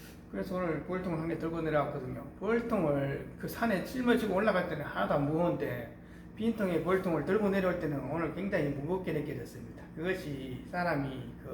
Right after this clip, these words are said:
한 달 동안 그 금이야 오기야 돌봤던 그 정이라는 게 있는데 그것이 벌이 오죽했으면 자기들도 채 살려고 최선을, 그 집에서 살려고 최선을 다하지만 도저히 여건이 안 되니까 밖으로 빠져나간 것 같습니다.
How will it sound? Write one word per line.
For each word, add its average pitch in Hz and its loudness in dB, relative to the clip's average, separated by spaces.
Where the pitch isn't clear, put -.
한 196 -4
달 180 0
동안 135 -2
그 143 -6
금이야 170 0
오기야 151 0
돌봤던 151 2
그 151 2
정이라는 165 2
게 135 -2
있는데 131 -2
그것이 156 -4
벌이 135 -2
오죽했으면 175 0
자기들도 180 2
채 202 -4
살려고 202 2
최선을, 240 2
그 185 2
집에서 208 2
살려고 196 0
최선을 240 2
다하지만 156 0
도저히 180 0
여건이 180 0
안 135 -4
되니까 143 -4
밖으로 170 -4
빠져나간 160 2
것 135 -2
같습니다. 123 -8